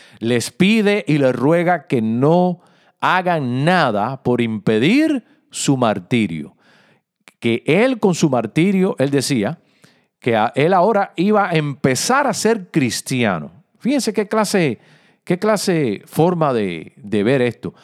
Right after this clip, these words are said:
Que con su martirio, él iba a empezar a ser cristiano. O sea, él hasta ahora no era cristiano. O sea, sí era cristiano, lógicamente. Estaba convertido y tenía una relación con Cristo. Pero él no se veía digno de ser cristiano si él no sufría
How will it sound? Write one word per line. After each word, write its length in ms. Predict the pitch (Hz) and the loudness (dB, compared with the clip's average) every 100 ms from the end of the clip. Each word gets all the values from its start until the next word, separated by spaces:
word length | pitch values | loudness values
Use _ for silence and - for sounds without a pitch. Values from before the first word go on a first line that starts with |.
| - - - _ _ _ | -20 -20 -20 _ _ _
Que 140 | 156 156 | 0 2
con 160 | 180 | 2
su 160 | 151 190 | 2 2
martirio, 800 | 160 151 240 277 190 110 87 - _ _ _ - | 2 0 2 2 2 0 -2 -10 _ _ _ -2
él 160 | 170 | 0
iba 160 | 233 226 | 2 2
a 20 | |
empezar 520 | 196 175 147 - 214 | 2 0 0 0 0
a 60 | 165 | 0
ser 260 | - 143 - | 0 -2 -2
cristiano. 500 | 120 - 107 76 82 | -6 -4 -6 -6 -6
O 20 | |
sea, 200 | 127 156 | -2 0
él 80 | 220 | 0
hasta 160 | - | 2
ahora 240 | 180 294 226 | 2 2 2
no 80 | |
era 120 | 196 156 | 0 -2
cristiano. 440 | 135 - 196 - | -6 -6 -8 -10
O 380 | _ _ _ - | _ _ _ -4
sea, 140 | 156 | -2
sí 200 | 185 277 | 2 2
era 200 | 226 262 | 2 0
cristiano, 480 | 131 123 190 254 104 | -2 -2 0 2 0
lógicamente. 520 | 110 120 147 185 - | -2 -2 0 0 -2
Estaba 280 | - 120 156 | -4 -2 0
convertido 560 | 160 123 98 131 208 170 | 0 -2 0 2 2 0
y 120 | 110 | -2
tenía 220 | 101 110 | -4 -2
una 120 | 143 | -2
relación 340 | 117 107 135 120 | -2 -2 -2 -4
con 140 | 110 | -2
Cristo. 320 | 240 226 - - - - - | -2 -2 -6 -12 -20 -20 -4
Pero 160 | 147 151 | 0 2
él 80 | 294 | 2
no 100 | 277 | 0
se 140 | 262 | 2
veía 300 | 175 190 226 | 2 2 0
digno 440 | 147 226 202 123 113 | 0 -2 0 -2 0
de 100 | 110 | 0
ser 200 | 196 190 | 0 0
cristiano 580 | 220 - 151 98 101 - _ _ | -2 0 0 0 -4 -10 _ _
si 160 | - 156 | -2 0
él 100 | 220 | 2
no 100 | 233 | 0
sufría 640 | 233 165 277 302 175 | 0 -2 0 0 -2